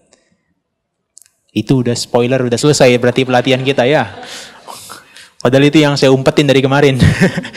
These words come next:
Ya, kita meditasi Vipassana. Tujuannya semata-mata adalah sebetulnya betul untuk mengikis kotoran batin. Untuk mencapai Sotapanna betul.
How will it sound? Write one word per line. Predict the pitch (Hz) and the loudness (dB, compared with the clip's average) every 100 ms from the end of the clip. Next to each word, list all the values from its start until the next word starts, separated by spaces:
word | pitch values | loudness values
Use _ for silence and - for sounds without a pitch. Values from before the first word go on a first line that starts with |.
| - - - - 160 _ - - - - _ - | -16 -16 -12 -12 -12 _ -20 -20 -20 -20 _ -10
Ya, | 156 156 147 - - _ - - _ _ | 0 2 0 -4 -20 _ -20 -20 _ _
kita | - 131 160 | -4 2 4
meditasi | 156 135 135 139 - 143 135 | 4 2 2 0 0 -2 -2
Vipassana. | 123 123 120 139 135 117 - _ _ _ _ _ _ - - | -2 -4 -2 -4 -4 -8 -10 _ _ _ _ _ _ -6 -4
Tujuannya | 120 123 127 147 143 | 0 0 0 -2 -2
semata-mata | 127 117 123 120 120 143 | -4 -2 -2 -2 -2 -4
adalah | 123 135 135 - - - | -2 -6 -6 -16 -20 -16
sebetulnya | 123 120 120 127 127 123 120 _ _ _ _ _ - | -10 -4 -4 -4 -6 -8 -14 _ _ _ _ _ -8
betul | - 160 117 107 | 0 2 2 -2
untuk | 117 123 | -4 -2
mengikis | 120 117 127 135 | -2 -2 -2 -2
kotoran | 117 110 107 | -2 0 -2
batin. | 107 98 120 107 104 113 - _ _ _ | -2 -4 -4 -6 -8 -16 -20 _ _ _
Untuk | 123 127 | 0 2
mencapai | 131 123 123 127 | 2 0 2 2
Sotapanna | 127 120 120 131 117 | 2 -2 -2 -2 -4
betul. | 110 117 107 | -4 -4 -6